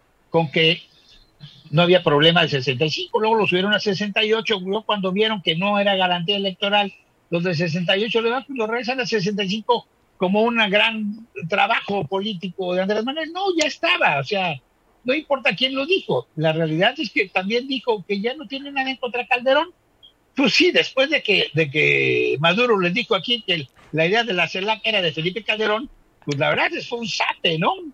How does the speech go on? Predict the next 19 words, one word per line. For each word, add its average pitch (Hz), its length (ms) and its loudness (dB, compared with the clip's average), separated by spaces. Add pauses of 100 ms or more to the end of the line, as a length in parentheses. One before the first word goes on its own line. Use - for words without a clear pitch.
(440)
Eh, 135 300 2
un 170 120 0
zape 214 320 2
muy 170 220 2
duro, 180 380 2 (200)
eh, 143 160 0
que 135 120 -2
además 135 320 -2
se 185 80 -6
le 143 100 -8
dio 147 100 0
una 165 80 -4
expresión 135 480 -6
a 139 60 2
Andrés 131 240 -2
Manuel 117 420 -6 (320)
en 123 120 -4
las 135 120 -2
tomas. 262 340 0